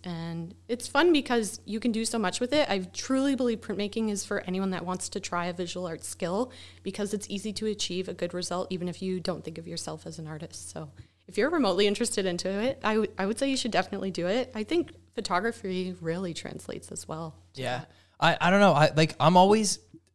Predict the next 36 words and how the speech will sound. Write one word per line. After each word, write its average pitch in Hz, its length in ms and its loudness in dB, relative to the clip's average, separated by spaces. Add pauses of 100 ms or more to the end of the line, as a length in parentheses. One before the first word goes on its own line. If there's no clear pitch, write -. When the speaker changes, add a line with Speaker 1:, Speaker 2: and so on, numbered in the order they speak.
Speaker 2:
most 160 580 4
artistic 143 540 2
endeavors, 131 680 0
um, 123 480 -4
when 139 160 -2
I 127 80 -2
see 131 220 -2
them, 143 160 0
like, 123 180 -4
I 117 80 -6
always 120 220 -4
wanna 120 160 0
try 113 260 0
them 117 220 0
and 123 100 -2
I'm 120 80 -2
always 123 200 -4
interested 123 420 -4
in 139 80 2
it. 151 140 0 (300)
But 131 120 2
I've 131 180 0
kind 139 280 0
of 151 220 2 (440)
gotten 127 240 0
to 151 80 0
the 131 80 -2
point 131 260 0
where 131 140 4
I'm 127 100 2
just 127 160 2
like, 123 240 2
I'm 131 160 2
only 135 360 0
gonna 127 260 -2
do, 117 520 -4